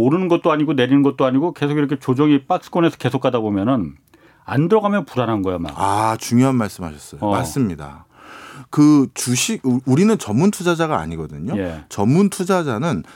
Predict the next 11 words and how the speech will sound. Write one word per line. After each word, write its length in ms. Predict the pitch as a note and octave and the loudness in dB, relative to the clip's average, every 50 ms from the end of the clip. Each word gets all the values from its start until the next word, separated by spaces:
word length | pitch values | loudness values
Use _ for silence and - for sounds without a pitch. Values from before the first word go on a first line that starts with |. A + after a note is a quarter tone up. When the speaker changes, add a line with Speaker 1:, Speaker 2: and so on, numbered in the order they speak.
| - _ | -20 _
Speaker 2:
자기가 480 | - - - F#2+ G2 B2 C#3+ D3 E3 C3+ | -16 -10 -8 -8 -6 -4 -4 -2 0 -2
어떤 360 | F#2+ G2+ - - C3+ C3 B2 | -2 -2 -2 -2 0 0 -2
분기라든가 880 | B2+ - - A#2 B2 C3 C#3+ C#3 D3 D3+ C#3+ C#3+ C3 C3 A#2+ B2 A#2+ A2+ | -4 -2 2 4 4 4 2 2 0 2 2 2 2 0 0 0 -2 -2
반년 520 | - - - F#2 G2 A2 B2+ C#3+ D3 C#3+ | -4 -6 -6 -2 0 0 2 0 0 -2
동안의 460 | B2+ C3+ B2 A#2+ A#2 A2+ A2 G#2+ G#2 | -2 -2 -2 0 0 0 0 -2 -2
수익률로 540 | G2+ - - A3 A3+ A3+ G#3+ F#3 C#3+ C3 C3 | -4 -4 -2 0 0 2 2 0 0 -2 -2
자기의 360 | B2 - F#2 E2 E2 F#2+ G#2 F#2 | -4 -6 -10 -8 -6 -6 -4 -2
인사고가를 680 | G2 A2 A2+ G#2 F3+ G#3 G3 F#3 - - D3 B2+ A#2+ | 0 0 0 0 0 0 0 0 -2 0 -2 -2 -2
받아야 340 | - F2 D#2+ D#2 G2 F#2 F2+ | -4 -6 -8 -6 -4 -4 -4
되기 180 | E2+ E2 D#2 D#2+ | -4 -6 -8 -8
때문에 500 | - - E2 D#2 D#2+ G2+ D#3+ F3 A#2+ | -10 -10 -10 -8 -6 -4 -4 -4 -4